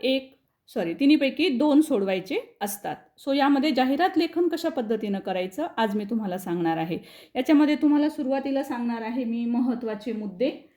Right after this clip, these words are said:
तुम्ही कोणते लक्षात घेतले पाहिजेत जेणेकरून जाहिरात लेखनाला पाचपैकी पाच मार्क्स पडतील. तुम्हाला मी प्रत्यक्षात ह्या सगळ्या गोष्टी अप्लाय करून दाखवणार आहे की जाहिरात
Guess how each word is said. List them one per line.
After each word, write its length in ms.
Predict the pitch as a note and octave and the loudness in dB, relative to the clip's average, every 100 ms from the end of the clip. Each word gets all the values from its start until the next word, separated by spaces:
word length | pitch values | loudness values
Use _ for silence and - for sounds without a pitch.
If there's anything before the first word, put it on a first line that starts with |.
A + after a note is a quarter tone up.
| _ _ - | _ _ -4
तुम्ही 160 | C4 | -2
कोणते 400 | B3+ B3+ B3+ C#4 | 2 2 2 2
लक्षात 280 | C4+ C4 C#4 | 0 0 -2
घेतले 340 | G#3 B3+ B3 A3 | 0 -2 0 -2
पाहिजेत 380 | A3 A#3 B3 | 0 -2 -2
जेणेकरून 580 | A3 G#3 G#3 G#3 G#3 A3+ | 0 0 -2 -2 0 2
जाहिरात 340 | A#3 A#3+ G#3+ A3 | 2 2 0 0
लेखनाला 460 | A#3 A#3 C4 G3 G#3+ | 0 0 -2 0 -2
पाचपैकी 640 | B3 G#3+ A3 - A3 A3 | 0 0 0 -4 -4 -4
पाच 340 | A3 G3+ G3 B3+ | -4 -2 -2 -2
मार्क्स 300 | A#3 A#3+ - | -2 -4 -4
पडतील. 500 | C4+ C#4 D#4 F#4+ - _ _ _ - | -4 -2 -2 -4 -10 _ _ _ 2
तुम्हाला 240 | D4 E4+ | 4 6
मी 140 | F4 E4+ | 4 2
प्रत्यक्षात 600 | D#4+ D#4 - F4 - G4+ | 0 -4 -6 -6 0 0
ह्या 140 | E4 D#4 | 2 -4
सगळ्या 380 | D#4 A3+ E4+ F4 | -4 0 0 2
गोष्टी 600 | D4+ D4 - A3+ B3+ _ _ | 0 -2 -6 -6 -8 _ _
अप्लाय 300 | B3 B3 E4+ | -8 0 2
करून 300 | E4 D#4 C4+ | 2 4 4
दाखवणार 460 | B3 B3+ B3 G#3+ G3 | 4 2 -2 -2 -2
आहे 200 | F#3+ A#3 | 0 -2
की 140 | A#3+ | -4
जाहिरात 400 | A#3 C4+ B3 B3+ | -4 -2 0 -2